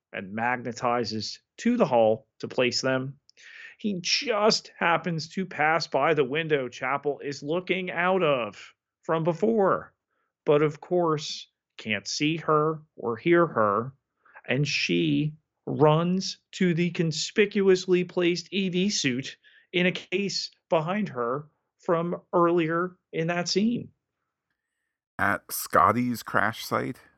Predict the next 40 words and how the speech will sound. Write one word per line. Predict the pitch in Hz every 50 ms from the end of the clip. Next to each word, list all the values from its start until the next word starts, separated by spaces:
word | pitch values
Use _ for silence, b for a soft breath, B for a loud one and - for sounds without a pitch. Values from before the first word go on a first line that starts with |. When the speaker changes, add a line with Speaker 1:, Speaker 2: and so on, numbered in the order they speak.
| _ _ -
Speaker 2:
Pike, | - - 90 95 104 - - - - _ -
Battelle, | 92 80 - - 87 85 87 85 82 -
and | 76 73
Scotty | - - - 73 73 80 78 78 -
enter | - - 80 - - 78
the | - 69
wreckage. | 71 73 82 87 - - 110 101 101 101 101 - - - - - b b b b b
He | b - 104
will | 92 87
need | 87 90 98 104 101 85 -
help | - 107 95 90 85 _ _
pulling | - - 101 92 90
off | 87 85 85 80 -
the | - -
fused | - - - 90 90 90 85 82 80 76 - _ _
part. | - - 151 143 127 117 - - - - B B B B B B B
Uh, | 80 82 87 92 - -
all | 80
of | 87
a | 82
sudden, | - 104 98
there's | 92 85 80 80
a | 85
youngling | 82 80 82 87 87 87 85 90 90 90 90 82
there. | 76 82 82 85 87 90 90 87
Pike | - - - - 98 113 113 - -
has | 104 95 90 87 80 - - B B B B
misplaced | 101 110 110 - - - - 117 113 117 113 - - -
his | 127 123 107 -
phaser. | - - 110 107 113 113 98 113 110 107 107 104 b b b b
Tension | - - - 127 127 127 - - 113 107 101
here. | 98 98 92 95 87 -
Pete, | - 107 95 b b b b b
classic | - - 285 - - 117 107 - 98 87 -
Agents | 87 85 82 71 80 80 -
of | 73 71
shield | - - 82 78 73 -
cross-cutting | - 85 76 73 71 - - 80 73 71 69 67
here, | 71 71 69 67
okay? | 67 - - - 87 85 85